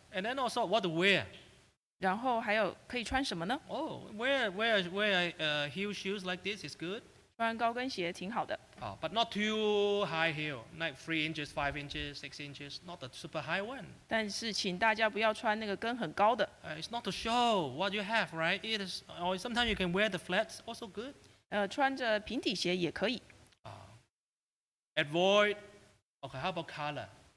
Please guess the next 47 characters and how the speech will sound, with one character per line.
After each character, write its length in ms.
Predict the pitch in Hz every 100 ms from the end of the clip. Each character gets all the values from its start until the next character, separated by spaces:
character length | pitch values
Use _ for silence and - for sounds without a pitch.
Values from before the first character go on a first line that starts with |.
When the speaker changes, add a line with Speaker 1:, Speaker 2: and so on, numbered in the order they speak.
| _ _ _ _
Speaker 2:
那 280 | 226 214 202
颜 260 | - 202
色 220 | 233 311 254
方 160 | 254
面 100 | 262
要 120 | 240
注 180 | 208 247
意 80 | 226
什 120 | -
么 100 | 147
呢？ 140 | 165 262 -
Speaker 1:
哦， 280 | 147 110 -
do 100 | 190
not 180 | 220 247
be 120 | 170
too, 800 | 151 180 214 214 214 208 208 208 202
like, 220 | 165 160
catching 420 | - 180 175 170
attention 380 | 135 160 165 139
of 120 | 127
everybody。 520 | 143 143 127 127 120 92 - -
Speaker 2:
我 60 | 185
们 180 | 185 185
不 60 |
要 180 | 190 220
穿 240 | 220 220 220
非 120 | 247
常 180 | 247 220
鲜 240 | - 254
艳 140 | 277 254
的 80 |
颜 220 | 185 185 226
色， 240 | - 233
让 180 | 233 220
大 140 | 214
家 120 | 202 202
就 120 | 196
是 140 | 196
盯 220 | 180 226
着 120 | 247 190
我 60 |
们 120 | -
一 60 | 143
直 160 | - 190
看。 240 | 262 202 - -
Speaker 1:
哦， 320 | 143 135 - - _ _
now 140 | -